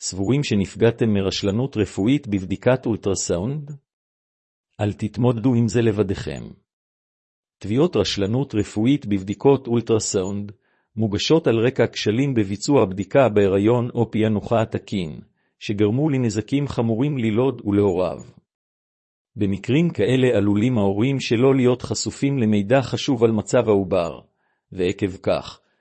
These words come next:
להביא לעולם ילד עם מוגבלות קשה, כגון תסמונת דאון, שיתוק מוחין,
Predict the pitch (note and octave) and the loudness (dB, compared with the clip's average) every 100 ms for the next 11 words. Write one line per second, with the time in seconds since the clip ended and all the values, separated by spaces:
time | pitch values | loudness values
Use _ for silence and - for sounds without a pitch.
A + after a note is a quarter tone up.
0 | _ - F#2 F2+ A#2+ A2+ G2+ A#2+ B2 A2+ | _ -6 -4 0 2 4 6 6 4 2
1 | A#2+ G2+ G#2+ G2+ G2+ G2 G#2 A#2 A#2 - | 0 0 0 0 0 2 4 4 2 -4
2 | G#2+ - E2+ C#2 _ _ _ _ G#2+ G#2 | -6 -4 -6 -8 _ _ _ _ -4 -2
3 | C#3 C#3 G#2 - B2 A2+ - F#2+ F#2+ G2+ | -2 -2 -6 -2 0 -2 -2 0 0 -2
4 | G2 - - _ _ - G#2+ D#3+ D3 A#2 | -6 -10 -20 _ _ -12 -6 -4 -4 -2
5 | G2 - B2 G2+ | -4 -2 -2 -4